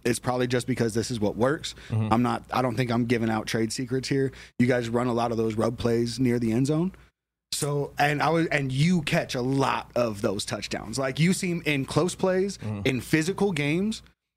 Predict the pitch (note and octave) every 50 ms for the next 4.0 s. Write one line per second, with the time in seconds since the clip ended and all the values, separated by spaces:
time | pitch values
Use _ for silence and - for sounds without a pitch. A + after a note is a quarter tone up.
0 | _ _ - C#3 E3+ G#3 G#3 - - G#3 G3+ F#3+ - F3 D3+ C3+ D#3 D#3+ E3 D3+
1 | C#3 B2 A2+ D3+ D#3+ C#3+ A#2 C#3+ C#3 D#3 D3+ B2+ D3 C3 B2+ B2 B2+ - - C3+
2 | - - D3+ C3+ C3 A2+ B2+ B2 B2 A#2 - - A#2+ A#2 A2+ A2 A2+ A2 - -
3 | - - _ - B2 B2 C3 A#2 - - - F3+ E3 - - D3+ C3 A#2+ -